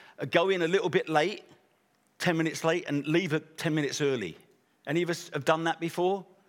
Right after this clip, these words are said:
It's like stealing time, isn't it? And those pens.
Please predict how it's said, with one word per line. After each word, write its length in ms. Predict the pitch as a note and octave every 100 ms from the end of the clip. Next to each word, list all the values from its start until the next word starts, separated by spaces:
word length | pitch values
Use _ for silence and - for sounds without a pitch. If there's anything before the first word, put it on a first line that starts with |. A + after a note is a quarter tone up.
| _ _ _ _ _ _ _
It's 140 | D#3 G3+
like 160 | F#3
stealing 400 | - G3 F#3+ E3
time, 340 | D#3 G#3+ G#3+ F3+
isn't 200 | E3+ D3
it? 140 | G2 - _ _ _ _ _ _
And 140 | C3 D#3
those 220 | E3+ D#3+
pens. 800 | - G3 F#3 B2+ G2 - - -